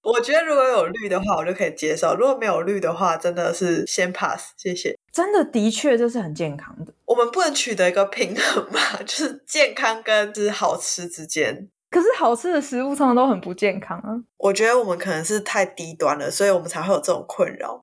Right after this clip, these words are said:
Speaker 1: 我们的那个每餐预算是一百块，所以我们才会有这种二择一的困扰。如果你每餐预算是四千块的话，就不会有这种困扰。
Speaker 2: 然后如果每餐是四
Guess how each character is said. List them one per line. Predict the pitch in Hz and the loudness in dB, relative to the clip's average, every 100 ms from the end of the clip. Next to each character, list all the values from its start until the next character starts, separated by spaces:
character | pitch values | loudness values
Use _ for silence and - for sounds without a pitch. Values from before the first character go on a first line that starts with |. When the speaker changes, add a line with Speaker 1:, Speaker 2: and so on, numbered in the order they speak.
| - | -4
Speaker 1:
我 | 185 | -2
们 | 196 | 2
的 | 226 | 2
那 | 233 277 | 2 0
个 | 226 | 0
每 | 185 175 | -2 -2
餐 | 226 220 | -2 -2
预 | 214 | -2
算 | 208 202 | -2 -2
是 | 208 | -2
一 | 202 | -2
百 | 185 185 | -2 -4
块， | - 180 | -2 -4
所 | 175 190 | -2 -4
以 | |
我 | |
们 | 185 151 | -4 -6
才 | 151 165 | -8 -2
会 | 185 | 0
有 | |
这 | 160 170 | 0 0
种 | 160 139 | 0 0
二 | - 254 202 | 2 4 4
择 | 190 175 | 4 2
一 | 180 190 | 2 2
的 | 180 | -2
困 | - 208 | 0 -2
扰。 | - - | -2 -2
如 | 208 | 2
果 | 277 | 2
你 | 294 | 2
每 | 180 | -4
餐 | 180 214 208 | -6 -6 -6
预 | 208 | -6
算 | 202 208 | -2 -2
是 | 196 | -2
四 | 214 - 190 | -2 -2 -4
千 | - 170 | -4 -6
块 | 160 180 | -4 -6
的 | 151 | -2
话， | 165 | -2
就 | 156 | -4
不 | 165 277 | -6 -4
会 | - | -2
有 | - | -2
这 | - | -4
种 | - | -10
困 | - - | -4 -4
扰。 | - _ | -4 _
Speaker 2:
然 | 240 | 0
后 | 311 | 2
如 | 294 | 4
果 | 254 | 4
每 | 214 175 | 2 0
餐 | 202 214 | 0 2
是 | 220 | 2
四 | - 226 190 | 0 0 2